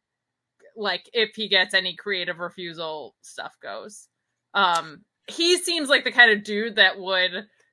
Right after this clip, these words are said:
do a Stardust spot for the pop of being a piece of shit. You know what I mean? <laughs> Like, like, he seems like he would put Stardust on, like, to make a point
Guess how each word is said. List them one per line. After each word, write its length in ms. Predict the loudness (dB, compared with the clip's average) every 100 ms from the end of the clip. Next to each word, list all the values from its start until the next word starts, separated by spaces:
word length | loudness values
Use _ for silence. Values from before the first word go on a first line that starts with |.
| -18
do 260 | -4 0 0
a 80 | 0
Stardust 680 | -2 2 4 4 0 -2
spot 360 | -2 2 2 2 -2
for 300 | -6 -2 -2
the 100 | -2
pop 380 | -2 -2 -4 -8
of 200 | -14 -8
being 220 | -6 -6
a 60 |
piece 240 | -12 -14 -16
of 60 |
shit. 280 | -10 -4 -4 -4
You 100 | -4
know 80 | 0
what 80 |
I 80 | 0
mean? 240 | -2 -4 0
<laughs> 40 |
Like, 160 | 2 2 2 2 2 2 0 8
like, 160 | 8
he 220 | 8 4
seems 380 | 4 0 -4 -4
like 220 | 0 0
he 380 | 0 -6 -6 -8 -14 _ _ _
would 220 | -2 -2 0
put 280 | 0 0
Stardust 600 | -2 6 8 8 4 2
on, 520 | 4 6 6 2 -6 -14 _ _ -10
like, 360 | 2 2 2 -4 _ -18
to 120 | -4 -2
make 260 | -2 -4
a 80 | -8
point 440 | -12 -10 -10 -10